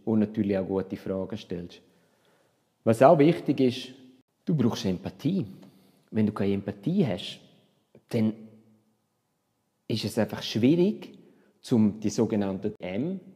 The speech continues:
man muss Menschen mögen, zum die richtig überbringen. Das habe ich schon viel mal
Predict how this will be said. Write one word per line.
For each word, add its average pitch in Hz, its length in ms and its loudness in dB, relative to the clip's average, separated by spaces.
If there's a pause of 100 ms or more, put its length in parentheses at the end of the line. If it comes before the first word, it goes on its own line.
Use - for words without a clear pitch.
(140)
man 104 380 -2
muss 104 320 -2
Menschen 98 540 -2
mögen, 104 480 -4 (400)
zum 107 200 -2
die 98 140 -2
richtig 104 400 -4
überbringen. 220 640 -2 (560)
Das - 400 -4 (400)
habe 120 220 2
ich 113 80 0
schon 120 100 0
viel 151 240 2
mal 120 340 2